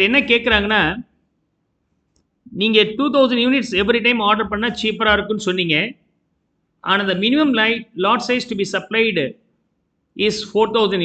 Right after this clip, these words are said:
units. கடையில போய் கேட்டால், "சார், எங்கள்கிட்ட லாட் சைஸ் அப்படின்னாலே நாலாயிரம் தான் சார், நீங்க கேக்குற மாதிரி ரெண்டாயிரத்தி நானூறு என்னால கொடுக்க முடியாது" அப்படின்றாரு. So, you have to go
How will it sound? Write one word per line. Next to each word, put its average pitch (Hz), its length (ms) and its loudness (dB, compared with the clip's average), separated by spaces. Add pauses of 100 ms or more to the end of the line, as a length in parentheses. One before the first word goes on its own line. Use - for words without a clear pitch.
units. 139 260 -8 (580)
கடையில 254 320 2
போய் 196 180 -6
கேட்டால், 226 380 -2
"சார், 220 160 -4
எங்கள்கிட்ட 190 280 -8 (100)
லாட் 226 200 -2
சைஸ் 214 240 -2
அப்படின்னாலே 202 340 -4 (100)
நாலாயிரம் 180 340 0
தான் 151 140 -6
சார், 226 140 -6
நீங்க 180 220 -8
கேக்குற 180 260 -8
மாதிரி 170 160 -6
ரெண்டாயிரத்தி 170 340 -8
நானூறு 156 240 -10
என்னால 147 240 -8
கொடுக்க 147 240 -10
முடியாது" 120 260 -12
அப்படின்றாரு. 104 400 -20 (720)
So, - 100 -14
you 240 80 4
have 240 120 0
to 202 100 -4
go 220 60 2